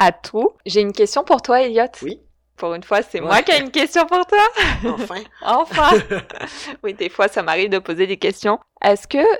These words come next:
Speaker 1: ton angle de vue a changé sur le consentement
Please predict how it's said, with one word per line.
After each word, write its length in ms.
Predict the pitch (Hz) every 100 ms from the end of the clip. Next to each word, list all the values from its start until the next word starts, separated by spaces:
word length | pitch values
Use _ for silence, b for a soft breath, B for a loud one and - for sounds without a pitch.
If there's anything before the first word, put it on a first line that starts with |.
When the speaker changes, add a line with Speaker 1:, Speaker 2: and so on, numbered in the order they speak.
| - -
Speaker 1:
ton 360 | 226 214 214 - 202 208
angle 420 | 233 247 220 196
de 100 | 190 185
vue 420 | 170 196 214 254 - _ -
a 140 | 180
changé 640 | 175 - 196 196 202 214 233
sur 220 | - 175
le 120 | 160
consentement 800 | 160 196 - 190 - 180 190